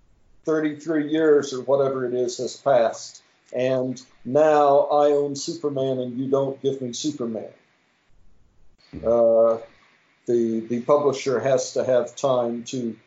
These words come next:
Speaker 1: close out his own operations in a reasonable way. So,
Speaker 2: Hmm.
Speaker 1: yes, we gave notice and worked through the process, but then it was done.
Speaker 2: So why did you want to do that? Why did you want to create the Legacy Edition?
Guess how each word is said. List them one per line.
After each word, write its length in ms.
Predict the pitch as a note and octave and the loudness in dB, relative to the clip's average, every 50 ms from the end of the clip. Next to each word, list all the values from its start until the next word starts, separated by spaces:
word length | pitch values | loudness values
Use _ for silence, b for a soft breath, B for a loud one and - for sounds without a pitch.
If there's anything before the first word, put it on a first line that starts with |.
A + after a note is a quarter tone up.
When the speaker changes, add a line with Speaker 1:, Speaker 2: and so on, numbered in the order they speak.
| _ _ - | _ _ -2
Speaker 1:
close 360 | - D3+ C#3+ C3+ C3 C3+ C3 | 2 4 4 4 2 2 2
out 240 | A#2+ A#2+ A#2 A2+ A2+ | 2 2 2 0 -2
his 120 | A#2 C#3 | -2 0
own 200 | C#3+ C#3 C3+ C3 | 0 0 2 2
operations 840 | B2 A#2 - - A#2+ A#2+ A#2+ A2+ A2+ A2+ - - A#2+ A2+ A2 A2 - | 2 0 0 -2 -4 -2 -2 -2 -2 -4 -8 -12 -12 -12 -10 -8 -8
in 100 | A#2+ A2+ | -8 -6
a 40 | A2 | -6
reasonable 540 | G#2+ A#2+ A#2 A2+ - - A2+ G#2+ G#2+ G#2+ G#2+ | -6 -6 -6 -6 -8 -10 -12 -10 -10 -8 -4
way. 220 | A2+ A2 F#2 - - - b b b b b b b b | -4 -2 -2 -4 -6 -8 b b b b b b b b
So, 340 | - - D3+ C#3 - C3 B2 | -4 0 2 2 4 2 2
Speaker 2:
Hmm. 100 | A#2 C#3+ | 2 2
Speaker 1:
yes, 320 | - - - - - - | 2 2 0 -2 -10 -8
we 120 | C3 C3+ C3+ | -8 -6 -2
gave 420 | - C#3 C#3 C3+ C3+ - - - | 2 2 4 4 4 0 -2 -2
notice 600 | C3 C3+ C3+ C3 B2+ C3 B2 B2+ B2 - - - B2+ | 0 2 2 4 2 2 0 -2 -2 -6 -8 -6 -4
and 360 | B2+ A#2+ B2+ B2+ B2+ A#2 A#2+ - _ - - - | -4 -4 -4 -6 -8 -10 -12 -16 _ -14 -4 0
worked 380 | C3 B2+ B2+ - - _ _ | 0 0 0 0 -6 _ _
through 160 | - C#3 C#3 | -10 -8 -8
the 60 | C3+ A2 | -8 -6
process, 840 | - - B2+ A#2 A#2 A#2 - B2+ B2 A#2+ A#2 - - - - - _ _ _ - A2 - _ _ _ - | -2 2 4 4 4 2 0 0 0 0 0 -2 -6 -14 -16 -20 _ _ _ -18 -18 -18 _ _ _ 0
but 300 | B2 A#2+ - - - - _ _ _ _ _ _ _ _ _ _ _ - - _ _ - - - - - _ - - | 2 2 0 -2 -8 -16 _ _ _ _ _ _ _ _ _ _ _ -20 -20 _ _ -20 -20 -20 -20 -20 _ -14 -8
then 280 | A#2+ A2 A2 A2+ A#2 | -2 -2 0 0 0
it 120 | B2+ B2+ B2+ | -2 -2 -2
was 240 | D3+ D#3 D3 - - | -2 -2 -2 0 0
done. 260 | F3 F#3 E3 - - - _ _ _ _ _ _ _ _ _ _ _ _ _ _ _ _ _ _ - | 0 0 0 -2 -6 -12 _ _ _ _ _ _ _ _ _ _ _ _ _ _ _ _ _ _ -10
Speaker 2:
So 140 | - C#3 D3+ | -4 0 2
why 140 | F3 G#3 G#3 | 2 2 2
did 140 | G#3 F#3 F3+ | 0 -2 -2
you 80 | F3+ | -2
want 160 | E3+ E3 D#3+ | -2 0 0
to 40 | D#3+ | -2
do 180 | C#3 E3 F3+ D#3+ | -2 -2 -2 -2
that? 140 | G#2 - - | -2 -2 -2
Why 120 | G2+ A2+ | -2 -4
did 120 | A#2 A#2 | -4 -4
you 80 | A#2+ A#2 | -6 -4
want 180 | A#2 A2+ A2 A2 | -4 -2 -4 -4
to 80 | - | -6
create 340 | - A#2+ A2+ A2 A#2 - - | -6 -4 -2 -2 -2 -4 -6
the 60 | G2 | -6
Legacy 360 | F#2+ G#2 G2+ G#2 G#2 - G2 | -6 -6 -6 -6 -6 -4 -4
Edition? 380 | E2+ D2+ D2+ D2 - D#2 C#2+ | -4 -4 -6 -8 -8 -10 -10